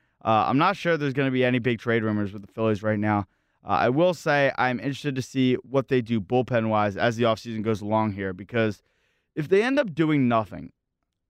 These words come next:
I've kinda come to the consensus that I won't be super upset if they don't do anything with the bullpen, 'cause at least to me, that would sort of indicate that this front office, and the coaching staff especially, has a lot of faith in Kerkering,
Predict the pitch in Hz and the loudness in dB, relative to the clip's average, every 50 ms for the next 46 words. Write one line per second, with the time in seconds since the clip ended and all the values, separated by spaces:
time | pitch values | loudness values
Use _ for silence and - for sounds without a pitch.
0 | _ _ - - - 151 - - - 175 214 247 233 165 - - 170 160 160 160 | _ _ -14 -12 -12 -12 -12 -8 -2 0 2 2 2 -2 -2 -2 0 0 0 0
1 | 147 - - 160 143 131 123 110 - - - 147 135 131 - - 135 123 - - | -4 -6 -6 -6 -6 -6 -6 -10 -16 -10 -4 -2 -2 -2 -2 -6 -14 -14 -10 -4
2 | 117 113 110 117 127 123 - 120 113 - _ _ - 131 117 - 143 139 139 131 | -2 -2 0 0 -2 -4 -4 -8 -14 -14 _ _ -4 -4 -2 0 2 2 2 2
3 | - - - 156 147 147 - _ _ _ _ _ _ _ - 147 127 139 139 143 | 0 -4 -2 0 0 0 0 _ _ _ _ _ _ _ -6 -4 0 2 2 2
4 | 143 135 147 147 147 147 147 139 151 147 139 147 135 143 147 143 - 151 147 147 | 2 0 0 0 0 0 0 0 -2 -4 -4 -4 -2 -2 -2 -2 0 0 0 0
5 | 147 - _ _ _ _ _ _ _ - 170 165 165 160 135 160 185 226 254 - | 0 -4 _ _ _ _ _ _ _ -6 -2 0 0 2 0 0 0 -2 -2 -4
6 | - - - 190 156 139 131 127 123 123 131 135 139 - _ _ _ _ _ _ | -6 -4 -2 0 2 4 4 4 4 2 2 0 0 -4 _ _ _ _ _ _
7 | _ _ - 120 117 117 139 131 - - - - - - 156 165 180 - 139 143 | _ _ -2 -2 2 2 2 0 -2 -8 -14 -10 -2 0 2 2 2 2 0 0
8 | 131 135 135 - 147 147 147 - - 123 110 139 131 - - 139 131 127 120 117 | 0 0 -2 0 0 -2 -2 -2 -6 -10 -8 -8 -10 -8 -2 -2 0 2 2 2
9 | 120 117 - 135 139 127 - _ _ - 151 151 147 - - 139 135 - 143 135 | 0 0 0 -2 -4 -4 -6 _ _ -4 -2 -2 -2 0 0 -2 -2 -2 -4 -8
10 | 120 - 143 135 131 110 110 - - 113 113 - - 131 127 127 120 _ _ _ | -4 0 0 0 0 -2 -6 -6 -4 -4 -4 -4 -2 -2 -2 -2 -2 _ _ _
11 | _ _ _ _ _ _ - 131 131 139 123 123 123 127 131 123 - - 120 120 | _ _ _ _ _ _ -6 -2 0 2 2 4 4 2 2 0 0 0 0 0
12 | 123 113 107 98 - 123 117 113 - 131 131 131 131 135 | 0 -2 -8 -12 -4 -2 -2 -2 0 0 -2 0 0 -4